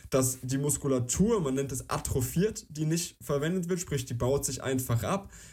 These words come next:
Und das passiert beim Sitzen vor allem in der unteren Körperhälfte. Die Beine,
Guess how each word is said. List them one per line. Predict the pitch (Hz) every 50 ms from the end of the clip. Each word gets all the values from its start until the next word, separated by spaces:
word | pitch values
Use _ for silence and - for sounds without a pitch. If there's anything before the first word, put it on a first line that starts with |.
| - _ _
Und | - 135 135 131 - -
das | 143 143 -
passiert | - 160 135 - 160 147 - -
beim | - 127 127 123
Sitzen | 120 202 202 196 - 190 170 -
vor | - - 90
allem | 123 151 156 143
in | 135
der | 131 131 120
unteren | - 151 117 139 120 120 120
Körperhälfte. | 113 - 117 113 - 110 107 104 98 98 - - 98 98 - - - - - - - -
Die | 135 131
Beine, | 127 139 156 175 175 170 160 160 160 156